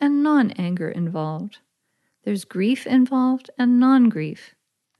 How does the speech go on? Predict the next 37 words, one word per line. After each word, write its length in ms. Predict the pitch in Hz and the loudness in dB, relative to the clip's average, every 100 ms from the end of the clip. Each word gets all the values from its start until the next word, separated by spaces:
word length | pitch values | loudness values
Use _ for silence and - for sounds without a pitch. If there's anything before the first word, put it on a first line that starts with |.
| _ _ _ _ | _ _ _ _
But 100 | 220 | 0
in 160 | 240 240 | 4 4
the 80 | 233 | 2
Dhamma 400 | 254 330 359 226 | -2 -2 -2 -4
categories, 760 | - 175 196 165 160 165 - - | -6 -8 -8 -6 -6 -6 -10 -8
we 140 | 214 | -6
see 320 | 220 - 294 | -6 -6 -6
them 260 | 320 330 320 - | -6 -6 -8 -4
in 140 | 233 | -4
an 180 | 220 190 - | -2 -4 -6
organized 680 | 214 247 262 214 226 - - | -6 -2 -2 -2 -4 -6 -16
structure 560 | - 185 180 - - - | -10 -10 -8 -8 -8 -8
of 100 | 196 | -12
hindrances 880 | - 233 226 208 170 - 151 - - _ - | -4 2 2 2 -4 -8 -10 -10 -18 _ -4
or 380 | 170 156 208 - | -2 -2 -4 -8
positive 600 | - 269 311 254 165 160 | -2 0 2 0 0 -2
things 380 | - 160 160 - | -6 -8 -8 -6
like 160 | 170 | -8
the 100 | - | -8
seven 360 | 190 175 175 180 | -8 -6 -6 -6
factors. 680 | - 226 226 - 156 - - _ _ _ _ _ - | -4 -6 -6 -10 -12 -12 -20 _ _ _ _ _ 0
And 180 | 247 | 0
each 320 | - 320 359 349 | 2 0 -2 -4
is 120 | - | -6
to 80 | 240 | -4
be 120 | 240 | -4
treated 460 | 226 220 220 214 208 | -4 -2 0 0 -2
in 180 | 202 | -4
a 60 | 196 | -2
specific 800 | 202 - 185 - - 254 277 254 | -4 -8 -10 -10 -8 -8 -6 -6
way 560 | 196 180 185 160 143 190 | -4 -2 -2 -2 -6 -6
in 140 | 185 170 | -4 -4
the 80 | |
context 680 | 175 - 156 160 - - - | -6 -8 -8 -8 -12 -14 -12
of 180 | - 170 | -10 -10
the 80 | 160 | -10
teachings. 680 | - - - - - - | -10 -14 -12 -14 -14 -20